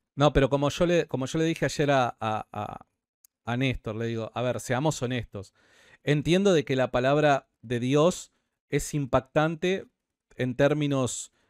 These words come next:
en términos, eh, emocionales, ¿no? Provocan que la persona caiga rendido a los pies de Cristo.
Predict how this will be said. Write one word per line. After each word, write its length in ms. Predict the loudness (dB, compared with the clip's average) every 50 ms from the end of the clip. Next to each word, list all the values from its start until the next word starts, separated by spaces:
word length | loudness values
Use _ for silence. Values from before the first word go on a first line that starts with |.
| _ _
en 160 | -6 -4 0
términos, 640 | 2 2 2 2 2 2 2 0 0 -2 -4 -8 _
eh, 160 | -4 -4 -4 0
emocionales, 920 | 2 2 4 4 2 2 0 0 0 0 0 0 0 0 0 0 -2 -4 -6
¿no? 460 | -6 -6 -4 -2 -2 -2 -2 -4 -6 _ _ _ _ _ _ _ _ _ _ _ -4 -2
Provocan 540 | 0 2 4 4 2 2 2 0 -4 -2 -2
que 180 | -2 -2 0
la 120 | 0 -2 -2
persona 720 | -2 -4 -6 -4 -4 -2 0 0 0 0 0 -2 -2 -4 _ _ _ -20 _ _ _ _
caiga 320 | 2 4 4 4 6 4 4
rendido 340 | 4 2 0 2 4 4 4
a 20 |
los 120 | 4 2
pies 180 | -2 -2 -4 -2
de 100 | -2 -4
Cristo. 520 | -4 -4 -4 -4 -4 _ -10 -10 -10 -10